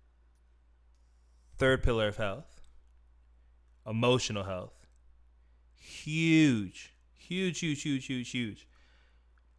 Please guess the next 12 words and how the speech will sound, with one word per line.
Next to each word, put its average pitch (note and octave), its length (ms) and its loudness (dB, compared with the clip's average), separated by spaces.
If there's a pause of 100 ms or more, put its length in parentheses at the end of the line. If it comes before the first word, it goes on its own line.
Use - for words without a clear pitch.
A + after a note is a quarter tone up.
(500)
At A2+ 120 -6
the C#3+ 100 -4
end D#3 120 -4
of C#3+ 40 -2
the B2 140 0
day, A#2 420 0
emotions A#2 760 -4
are G#2+ 440 -4 (260)
energy A#2 720 -4 (320)
in A2+ 320 -6 (440)
motion, G2 600 -6 (1500)
right? G#2 280 -6